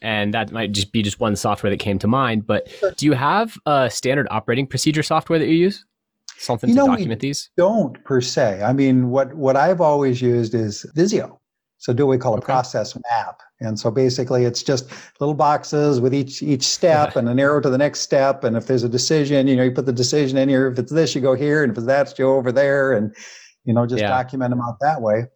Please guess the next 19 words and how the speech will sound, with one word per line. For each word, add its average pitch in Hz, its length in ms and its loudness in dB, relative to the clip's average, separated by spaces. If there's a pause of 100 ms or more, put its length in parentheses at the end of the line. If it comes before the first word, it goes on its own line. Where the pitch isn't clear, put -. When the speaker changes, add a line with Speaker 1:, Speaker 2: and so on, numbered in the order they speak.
(440)
Speaker 2:
And 135 180 2
then 131 360 0
to 123 180 -4
map 147 420 0
the 143 80 -2
process 120 720 0
and 120 120 2
then 120 140 2
go 113 140 -2
back 127 580 0
to 113 420 0 (340)
either 135 200 2
your 117 160 2
Word 120 240 0
documents 110 640 -2
or 107 80 -2
whatever 107 520 0
and 101 100 -2
actually, 98 580 -4